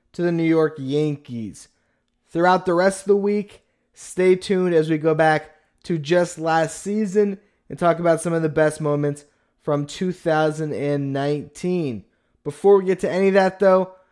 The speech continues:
I'm your host, Ryan Finkelstein. If you want to find any of my work, check me out on Twitter at Finkelstein Ryan. You can also find some of my writing about the Mets at metsmerizedonline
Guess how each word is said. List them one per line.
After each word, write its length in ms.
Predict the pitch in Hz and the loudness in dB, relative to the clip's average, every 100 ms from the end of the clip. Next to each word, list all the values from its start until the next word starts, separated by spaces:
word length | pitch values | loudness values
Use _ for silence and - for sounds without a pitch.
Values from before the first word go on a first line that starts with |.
| _ | _
I'm 200 | - 180 | -4 -2
your 80 | 180 | 0
host, 240 | 175 165 | 0 0
Ryan 220 | 170 160 156 | -2 -2 -2
Finkelstein. 540 | 180 175 - 185 180 | -6 -8 -4 -2 -2
If 60 | 170 | -2
you 80 | |
want 100 | 160 | -4
to 80 | 156 | -2
find 360 | 165 151 151 147 _ _ _ | -2 -2 -4 -8 _ _ _
any 220 | 190 220 | 6 8
of 80 | 220 | 8
my 120 | 214 | 8
work, 300 | 185 170 170 | 6 4 2
check 260 | 160 180 170 | 2 -4 -2
me 120 | 170 | -2
out 160 | 156 156 | -2 -2
on 320 | 151 147 147 | -2 -2 -4
Twitter 440 | - 165 160 160 _ _ - | -2 0 0 -2 _ _ -6
at 240 | 160 170 160 | -2 -2 -2
Finkelstein 600 | 170 160 - 160 151 147 | -6 -6 -4 -2 -2 0
Ryan. 440 | 160 185 185 185 | 0 0 -2 -2
You 80 | 151 | -4
can 100 | 160 | -2
also 320 | 151 147 151 | -2 0 -2
find 360 | 147 151 151 147 _ _ _ | -2 -2 -2 -4 _ _ _
some 220 | - 208 | -2 0
of 40 | 208 | 2
my 100 | 196 | 2
writing 400 | 180 175 180 160 | 2 2 0 -2
about 640 | 185 160 147 180 196 - | -2 -2 0 0 0 -2
the 60 | 139 | -2
Mets 380 | 135 135 - _ _ _ _ - | 0 -2 -4 _ _ _ _ -8
at 200 | 143 143 | -4 -2
metsmerizedonline 1700 | 135 147 147 160 160 160 160 156 147 - 147 147 143 139 135 135 | -2 -4 -4 -4 0 2 2 0 -2 -4 -2 0 -2 -2 -2 -2